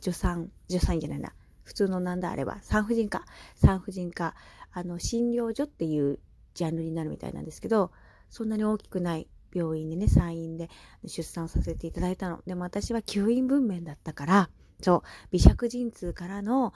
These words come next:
あの、長-、分娩時間が長くって、まあ、破水から始まってるのもあり、あの、助産院じゃなくてよかったなと思ったの、逆にね。そこでは産めなかったかもしれないんですよ。結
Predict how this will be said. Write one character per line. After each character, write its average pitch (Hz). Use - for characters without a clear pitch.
あ -
の、 165
長-、 170
分 175
娩 185
時 190
間 160
が 151
長 170
く -
っ -
て、 277
ま 180
あ、 -
破 175
水 196
か 185
ら 170
始 180
ま 170
っ 170
て -
る 170
の 165
も 156
あ 156
り、 208
あ 170
の、 156
助 165
産 175
院 151
じ -
ゃ -
な 185
く -
て 202
よ 190
か 214
っ 208
た -
な 220
と 226
思 202
っ -
た 175
の、 160
逆 165
に 156
ね。 214
そ -
こ 214
で 214
は 165
産 180
め 196
な 269
か 269
っ -
た -
か 156
も 160
し -
れ 160
な 156
い 156
ん -
で 147
す -
よ。 147
結 -